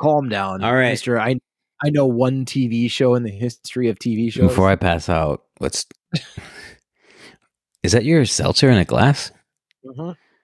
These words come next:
Speaker 1: Poured it over ice. It wasn't the best decision,
Speaker 2: It doesn't
Speaker 1: if
Speaker 2: look
Speaker 1: I'm being
Speaker 2: good.
Speaker 1: honest.
Speaker 2: Anyway, uh, those are a
Speaker 1: Okay.
Speaker 2: lot of good sources.
Speaker 1: I know. A lot of this stuff that we're probably gonna cut out, but hey,
Speaker 2: No, we're
Speaker 1: here's
Speaker 2: not. This is all gold.
Speaker 1: here's what I'll say.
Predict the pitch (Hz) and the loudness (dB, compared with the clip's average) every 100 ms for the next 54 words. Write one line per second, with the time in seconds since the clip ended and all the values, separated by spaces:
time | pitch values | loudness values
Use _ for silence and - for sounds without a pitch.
0 | _ _ _ _ _ _ - - 135 131 | _ _ _ _ _ _ -20 -4 0 2
1 | 120 117 101 104 98 - - _ _ _ | 2 2 2 0 -2 -10 -20 _ _ _
2 | _ _ _ _ 123 107 127 110 90 80 | _ _ _ _ -8 0 0 0 -4 -10
3 | - 90 - - - - _ _ _ _ | -12 -14 -14 -14 -16 -18 _ _ _ _
4 | _ - - - - - 82 58 - - | _ -20 -20 -14 -10 -4 -2 0 -2 -2
5 | - 67 - - - _ - - - _ | -6 -10 -14 -16 -20 _ -20 -20 -20 _
6 | _ - 156 151 113 90 85 82 87 98 | _ -2 0 0 0 -2 -2 -4 -4 -2
7 | 95 110 131 180 160 156 147 151 - 180 | 0 2 2 4 2 0 -2 -2 -2 -2
8 | - - - - - 185 175 139 - 180 | -4 -8 -12 -12 -6 -4 -2 -4 -4 -2
9 | 202 262 233 226 - 202 - 139 147 143 | 0 2 2 0 0 -2 0 0 0 0
10 | 147 147 143 120 - 135 123 117 139 - | 0 -2 -4 -6 -2 0 0 0 0 -2
11 | _ - 113 127 127 127 151 101 101 - | _ -12 -4 -2 -2 -4 -4 -4 -6 2
12 | 180 285 185 90 175 254 202 - 190 196 | 4 4 0 0 -2 -2 -6 -2 0 0
13 | 110 87 67 - - - 95 147 - 240 | -2 -2 -4 -8 -10 -2 0 2 2 0
14 | 233 190 175 170 156 143 - 139 104 95 | -2 -2 -2 0 2 0 0 -2 -2 -8